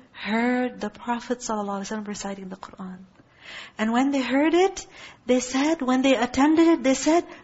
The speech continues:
"Listen quietly. Do not talk." They listened quietly. This is of basic etiquette. You see, no one taught them the respect of the Qur'an. Who taught them? This was their first exposure to the Book of Allah anyway.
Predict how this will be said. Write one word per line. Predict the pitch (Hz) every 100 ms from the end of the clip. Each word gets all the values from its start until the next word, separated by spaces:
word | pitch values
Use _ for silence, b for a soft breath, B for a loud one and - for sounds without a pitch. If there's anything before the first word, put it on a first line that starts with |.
| B
"Listen | 269 285 311 - 330 311
quietly. | - 269 262 240 226 - 202 190 - _ _ _ _ _ _ _ _ b b b
Do | 277 311
not | 349 349
talk." | 302 294 339 370 - - _ b b b b
They | 208 294
listened | 285 330 370 349
quietly. | - 285 254 226 220 -
This | 269 370
is | 370
of | 339 214 190
basic | 262 320 - 349 -
etiquette. | 262 277 254 - - - _ _ _ _ b
You | 254 302
see, | 403
no | 339 339
one | 415 415
taught | 339 330 359
them | 311 285
the | 262
respect | 254 - 285 294 -
of | - 233 254 208
the |
Qur'an. | 240 - - 180 190
Who | 311 370
taught | 311 240 -
them? | 208
This | 269 320
was | 285
their | 277
first | 277 320 339 -
exposure | 294 - 302 311 302
to | 294
the | 247
Book | 277
of | 269
Allah | 247 240 247
anyway. | 233 294 262 -